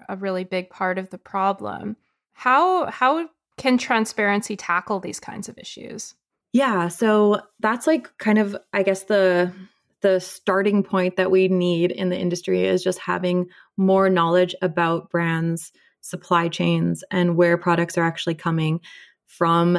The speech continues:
Speaker 2: and who's making them. And there is, like, headway being made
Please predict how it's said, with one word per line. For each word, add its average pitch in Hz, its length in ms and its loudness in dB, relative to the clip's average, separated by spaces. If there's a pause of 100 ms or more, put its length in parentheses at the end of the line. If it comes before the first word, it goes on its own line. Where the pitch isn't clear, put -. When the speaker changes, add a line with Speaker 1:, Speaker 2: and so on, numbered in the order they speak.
Speaker 2:
and 165 200 0
who's 170 380 2
making 170 500 0
them. 175 460 0
And 175 340 -2
there 196 120 2
is, 247 260 0
like, 269 140 2
headway 190 460 2
being 196 280 2
made 180 380 2